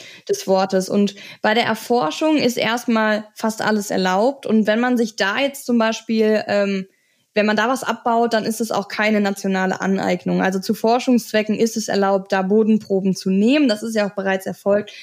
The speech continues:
und da gibt es auch eigentlich kaum Streit. Äh, realistisch gesehen würde jetzt ja, wenn wir jetzt über Bergbau oder, ja, Gesteinsabbau am Mond sprechen,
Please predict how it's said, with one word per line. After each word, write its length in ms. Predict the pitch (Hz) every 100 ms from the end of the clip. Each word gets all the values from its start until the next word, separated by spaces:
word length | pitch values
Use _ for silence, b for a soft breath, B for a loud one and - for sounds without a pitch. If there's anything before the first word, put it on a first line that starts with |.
| B B
und 120 | 202
da 80 | 190
gibt 220 | 190 190
es 120 | 214
auch 100 | 202
eigentlich 380 | - 190 196 185
kaum 240 | - 180 175
Streit. 500 | - - - - - b b b b
Äh, 100 | -
realistisch 920 | 196 190 190 214 208 233 427 - 381 381
gesehen 380 | 214 214 220
würde 180 | 233 269
jetzt 240 | 254 233 -
ja, 160 | 214
wenn 160 | 214 220
wir 60 |
jetzt 160 | 202 202
über 260 | 190 190 - 214 _
Bergbau 1000 | - 208 226 262 - 202 202 208 202 196
oder, 300 | 196 190 - - _
ja, 160 | - 196
Gesteinsabbau 580 | 196 220 262 262 220 208
am 140 | 208
Mond 220 | 220 262
sprechen, 420 | - 240 233 226